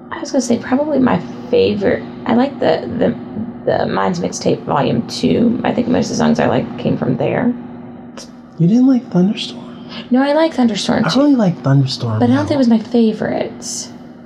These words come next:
Speaker 2: And we're talking about music that a lot of these people haven't heard, but I don't care. It's my show.
Speaker 1: Right. But it's also,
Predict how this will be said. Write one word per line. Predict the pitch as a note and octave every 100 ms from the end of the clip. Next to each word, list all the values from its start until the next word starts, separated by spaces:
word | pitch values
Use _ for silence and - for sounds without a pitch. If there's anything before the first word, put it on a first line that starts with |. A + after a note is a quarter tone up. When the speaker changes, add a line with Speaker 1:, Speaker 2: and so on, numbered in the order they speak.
| - -
Speaker 2:
And | D#3+
we're | D#3+
talking | D3 G#3+ G#3+
about | F3 D3
music | D3+ C#3 B2+
that | C3 A#2+ - - -
a |
lot | C3 C3+
of | C3
these | C3
people | - C3+ C3
haven't | B2+ B2+
heard, | B2+ B2+ B2
but | B2+
I | C#3+
don't | C#3+
care. | C#3 C#3+
It's | C3+
my | D3
show. | C#3+ D3+ C#3+ - - - A#3+
Speaker 1:
Right. | A#3 G#3 A3 B3 - - - - B3+
But | A#3 A#3 - - - - - -
it's | -
also, | B3+ A3+ A3+ A3